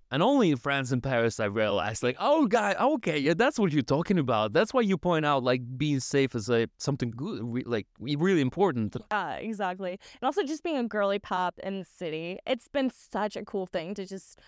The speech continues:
Speaker 2: not give a fuck. I
Speaker 1: Yeah.
Speaker 2: keep my headphones on, my noise-canceling headphones on, and I'm not scared that there's some rando coming up behind me. Yeah, there's a drunk bastard on the bus every now and then, but you know what? That's more for, like, entertainment purposes. It's not, like, for me being scared. It's me to just kind of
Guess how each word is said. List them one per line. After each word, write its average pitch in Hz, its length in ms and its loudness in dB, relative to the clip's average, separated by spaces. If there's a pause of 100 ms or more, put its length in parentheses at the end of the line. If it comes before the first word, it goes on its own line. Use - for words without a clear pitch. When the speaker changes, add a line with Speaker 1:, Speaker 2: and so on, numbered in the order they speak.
(160)
Speaker 2:
not 359 320 0
give 233 100 -2
a 233 80 -4
fuck. - 320 -6 (160)
I 285 120 -8
Speaker 1:
Yeah. - 40 -12
Speaker 2:
keep - 220 0
my 220 100 -2
headphones 262 640 0
on, 302 180 0
my 214 140 -2
noise-canceling 220 880 -4
headphones 226 420 -6
on, 269 220 -2 (320)
and 247 80 -4
I'm 330 200 0
not 214 280 0
scared 220 320 -4
that 202 100 -4
there's 202 200 -8
some 190 200 -8
rando 180 480 -2
coming 170 280 -6
up 165 100 -8
behind 156 320 -8
me. 160 180 -8 (260)
Yeah, 247 300 2
there's 254 180 0
a 226 60 -6
drunk 220 240 -2
bastard 208 320 -2
on 190 80 -6
the 190 80 -6
bus 190 240 0
every 208 200 -4
now 151 180 -4
and 131 120 -8
then, 190 180 -6
but 226 100 -6
you 269 60 -2
know 302 100 0
what? 285 180 2
That's 370 180 -4
more 403 140 -4
for, 427 100 -2
like, 403 140 -4
entertainment 294 640 -4
purposes. - 640 -10
It's 247 200 -6
not, 285 240 -2
like, 269 140 -2
for 277 80 -8
me 262 140 -2
being 269 180 -4
scared. 240 360 -6
It's 254 180 -12
me 208 100 -6
to 240 80 -2
just 220 160 -14
kind 214 160 -8
of 196 100 -14